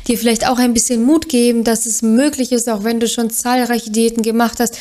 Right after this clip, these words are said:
und vielleicht jetzt nicht mehr in deinen Zwanzigern oder Dreißigern bist, sondern vielleicht auch schon in deinen Fünfzigern, dass es immer noch möglich ist, mit diesen Themen aufzuräumen und es einfach nie zu spät ist. Ja,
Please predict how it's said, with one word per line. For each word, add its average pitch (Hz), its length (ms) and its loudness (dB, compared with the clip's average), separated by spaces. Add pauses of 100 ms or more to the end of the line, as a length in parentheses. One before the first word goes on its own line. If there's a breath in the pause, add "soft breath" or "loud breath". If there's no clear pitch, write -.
(220 loud breath)
und 233 140 2
vielleicht 233 300 0
jetzt - 160 -2
nicht 262 240 -2
mehr 254 100 2
in 233 60 0
deinen 233 180 0
Zwanzigern 233 520 0
oder 220 180 2
Dreißigern 233 540 0
bist, 226 200 0
sondern 220 240 0
vielleicht 220 240 -2
auch 247 180 2
schon 247 260 0
in 214 80 0
deinen 220 200 0
Fünfzigern, 240 500 0 (280 loud breath)
dass 220 160 2
es - 140 -2
immer 294 340 0
noch 220 180 -2
möglich 208 380 0
ist, 202 120 0
mit 208 140 0
diesen 220 240 0
Themen 208 300 0
aufzuräumen 214 680 0
und 220 120 -2
es 214 100 0
einfach 214 340 -4
nie 233 380 6
zu - 180 -2
spät 247 420 0
ist. 220 260 0
Ja, 220 120 2